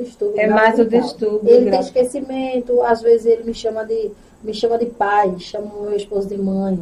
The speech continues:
Speaker 1: Aí tu faz, é errado, minha mãe. É, se perguntar a escola que ele estuda, ele não sabe o nome. É uma criança, ele só tem tamanho, ele é enorme, mas só tem tamanho.
Speaker 2: Ele tem um, um retardamento também?
Speaker 1: Tem, tem sim.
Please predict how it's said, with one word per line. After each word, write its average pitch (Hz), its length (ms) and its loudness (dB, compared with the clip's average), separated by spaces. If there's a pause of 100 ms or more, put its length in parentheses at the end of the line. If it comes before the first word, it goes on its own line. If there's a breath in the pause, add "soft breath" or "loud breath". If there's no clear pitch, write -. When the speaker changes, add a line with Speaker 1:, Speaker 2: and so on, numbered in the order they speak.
(140)
Speaker 1:
Aí 190 180 -6
tu 190 60 -18
faz, 240 280 -4 (280)
é 247 180 -6
errado, 185 320 -8
minha 214 200 -12
mãe. 185 200 -10 (680 soft breath)
É, 202 500 0
se - 160 -10
perguntar 233 360 2
a 233 60 6
escola 226 440 4
que - 80 -8
ele 226 80 -4
estuda, 214 480 -4
ele 196 120 0
não 202 100 -6
sabe 190 280 -4
o 196 40 -6
nome. 190 540 -6 (120)
É 269 80 0
uma 320 160 0
criança, 302 540 0
ele 254 140 -2
só 277 180 0
tem 269 180 -4
tamanho, 277 340 -4
ele 202 100 -4
é 269 80 -4
enorme, 190 340 -6
mas 190 160 -10
só 220 100 -18
tem 214 200 -16
tamanho. 233 340 -14 (840)
Speaker 2:
Ele 196 200 -6
tem 214 260 -2
um, 214 200 -4 (260)
um 214 60 -2
retardamento 214 760 0
também? 208 500 -6 (480)
Speaker 1:
Tem, 190 340 0 (420)
tem 220 160 -4
sim. 175 300 -8